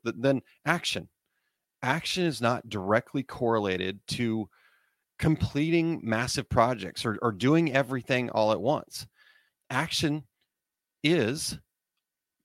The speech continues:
and can be and should be just a slight small step that you take as often as you possibly can to get you closer to where you're headed.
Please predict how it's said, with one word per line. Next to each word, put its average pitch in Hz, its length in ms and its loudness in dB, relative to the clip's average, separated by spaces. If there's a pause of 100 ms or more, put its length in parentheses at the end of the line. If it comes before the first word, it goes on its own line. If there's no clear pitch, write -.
(140)
and 131 180 0
can 180 340 0
be 101 340 -8 (140)
and 117 120 -4
should 180 280 0
be 113 180 -4
just 131 400 -6
a 143 60 -8
slight 127 440 -2
small 143 280 -2
step - 380 -4 (420)
that 120 100 0
you 123 160 0
take 135 360 -4
as 123 120 -4
often 123 460 -2
as 135 140 -4
you 147 80 -4
possibly 120 460 2
can 95 440 -4 (380)
to 131 100 -6
get 107 240 -2
you 156 80 -6
closer 110 400 -2
to 127 60 0
where 117 180 0
you're 127 100 -2
headed. 147 320 -2